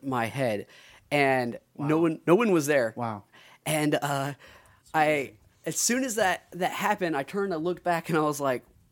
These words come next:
Speaker 1: "That was God's voice." I heard God's voice, and that confirmed in my heart that, that I should go. And then thirty seconds later, it was no longer than thirty seconds later, there was a tongues interpretation,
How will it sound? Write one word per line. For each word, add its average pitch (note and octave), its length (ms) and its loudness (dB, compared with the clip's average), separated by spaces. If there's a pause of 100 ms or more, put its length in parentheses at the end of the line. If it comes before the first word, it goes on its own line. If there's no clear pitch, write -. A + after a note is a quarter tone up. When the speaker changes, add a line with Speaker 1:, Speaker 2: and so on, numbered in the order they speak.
(160)
Speaker 1:
"That C#3+ 160 -8
was B2+ 160 -10
God's A2 320 -10
voice." G#2+ 540 -8
I B2 120 -8
heard D3 580 -4 (100)
God's A2+ 440 -4
voice, A2 580 -6 (100)
and G#2+ 420 -8 (180)
that B2+ 240 -2
confirmed D3+ 500 -4
in C#3+ 60 -2
my B2 140 0
heart D3+ 440 -4 (440)
that, B2 380 0
that C#3+ 200 -2
I C3+ 100 0
should C3+ 240 -4
go. D3+ 340 2
And D3 200 -2
then C#3 200 0
thirty F#3+ 460 0
seconds F3 520 -4
later, C3+ 260 0
it E3 100 2
was C#3+ 160 -2
no D#3+ 200 2
longer E3+ 300 2
than C3+ 140 -6
thirty D#3 280 -2
seconds D3+ 420 -4
later, B2 360 -4 (640)
there D3+ 120 -2
was C#3+ 100 -6
a - 80 -6
tongues F3+ 460 -2
interpretation, C3+ 1000 -6